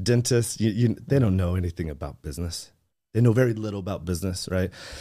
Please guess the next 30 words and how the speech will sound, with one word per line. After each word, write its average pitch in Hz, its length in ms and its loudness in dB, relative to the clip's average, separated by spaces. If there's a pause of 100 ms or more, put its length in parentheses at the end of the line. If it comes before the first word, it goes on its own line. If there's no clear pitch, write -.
(120)
And 117 140 2
so 123 140 6
all 143 200 2
it 131 120 -4
took 127 160 -4
was, 117 120 -6
like, 101 160 -4
looking 120 280 2
at 117 160 2
the - 40 -4
books 98 580 -8 (260)
and 110 120 2
then 104 120 2
seeing, 135 500 4 (100)
I'm 120 60 0
like, 123 140 4
"Oh, 156 180 2
those 131 220 2
are - 20 2
a 92 40 2
lot 92 180 0
of - 100 -14
bills. 147 240 -4
Who's, 147 140 0
who 135 140 -2
are 156 60 4
those 120 180 2
bills 123 220 2
going 95 240 0
to?" 82 200 -8